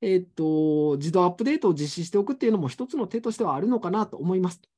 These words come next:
ただこれもケースバイケースで、たまたま私が運がいいだけかもしれません。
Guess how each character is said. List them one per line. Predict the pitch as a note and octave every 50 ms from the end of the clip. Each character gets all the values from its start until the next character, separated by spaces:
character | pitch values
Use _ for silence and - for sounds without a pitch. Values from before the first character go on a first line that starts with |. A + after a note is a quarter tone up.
| _ _ -
た | - C4+
だ | C#4+ B3
こ | A#3+ B3+
れ | C#4
も | C#4+ C4
ケ | - C#4+ C#4+
ー |
ス | C4+ - C4+
バ | C#4
イ | C4+
ケ | C#4+ C4+
ー |
ス | -
で、 | - D#3+
た | - - G3+
ま | G#3 G#3
た | G3+ - A#3+
ま | C4 D4
私 | D4+ C#4+ C4+ C4+ - C#4+
が | B3+ G#3+
運 | F#3+ G#3 B3
が | B3+ A3
い | F3 E3+ E3+
い |
だ | D#3 G3
け | - G#3+
か | F#3+ G#3+
も | G3+ F#3
し | F3 D#3+
れ | D#3
ま | D3 E3+
せ | - C3
ん。 | A#2+